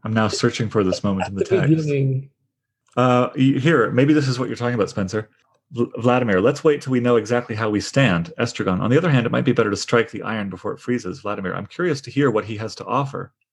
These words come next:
Speaker 1: Then we'll take it or leave it." Estragon, "What exactly did we ask him for?" Vladimir, "Were you not there?" Estragon, "I can't have been listening."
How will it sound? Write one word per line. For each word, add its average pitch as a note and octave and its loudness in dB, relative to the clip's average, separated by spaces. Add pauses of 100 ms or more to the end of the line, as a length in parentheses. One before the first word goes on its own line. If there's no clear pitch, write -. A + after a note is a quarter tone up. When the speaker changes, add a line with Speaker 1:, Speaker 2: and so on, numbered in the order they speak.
(160)
Speaker 1:
Then A#2 -2
we'll G#2 -2
take G#2+ -6
it G2 -8
or G2 -6
leave B2 4
it." - 0 (380)
Estragon, G#2 0
"What C3+ 4
exactly C#3 2
did A2 -6
we A2+ -2
ask E3 -2
him F2 -6
for?" F2+ -8 (1200)
Vladimir, F#2 -2
"Were A#2 4
you B2 6
not B2 0
there?" C3 -2 (220)
Estragon, G2 -2
"I G2 0
can't C#3+ 0
have A2 -8
been G#2+ 2
listening." B2+ -2